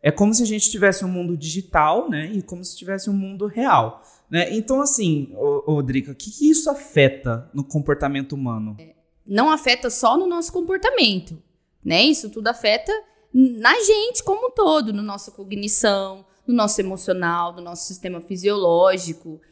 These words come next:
Speaker 2: no nosso sistema neurológico, de uma forma geral. Só que a questão, assim, que eu acho legal a gente entrar, assim, pra gente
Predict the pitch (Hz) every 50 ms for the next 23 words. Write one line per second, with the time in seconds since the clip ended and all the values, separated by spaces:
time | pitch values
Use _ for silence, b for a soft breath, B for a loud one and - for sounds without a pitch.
0 | _ _ - 185 190 190 190 185 - 196 - - 180 170 175 175 185 185 185 196
1 | 196 208 202 180 165 160 170 190 208 - - 214 185 196 220 269 330 - - -
2 | 339 339 330 320 311 381 440 381 220 180 - - _ _ _ _ _ _ _ _
3 | _ - - - 302 311 302 320 302 - 294 277 - - 285 285 302 277 247 -
4 | - 214 185 208 196 180 180 175 - - 180 175 165 175 170 175 175 175 - 175
5 | 170 170 170 - - 175 170 165 165 160 165 165 180 175 170 170 165 165 - -
6 | 165 165 - - - 170 165 160 165 - - - - -